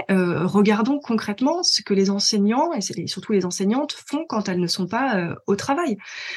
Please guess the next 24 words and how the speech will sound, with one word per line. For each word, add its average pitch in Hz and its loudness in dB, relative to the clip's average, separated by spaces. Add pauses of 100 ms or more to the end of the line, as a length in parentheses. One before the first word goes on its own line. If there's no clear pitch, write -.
(320)
Euh, 185 0
et - 6
le 220 8
travail 226 0
enseignant, 240 0
c'était 190 -2
<laughs> 196 0
aussi, 226 2
euh, 190 2
une 185 2
de 180 4
ces, 175 -6 (580)
un 180 -4
de 165 -4
ses 175 -4
grands 180 0
avantages, 175 -2
c'était 226 2
de, 185 0
de 170 -8
pouvoir, 226 2
euh, 170 0 (760)
le, 170 4
le, 160 0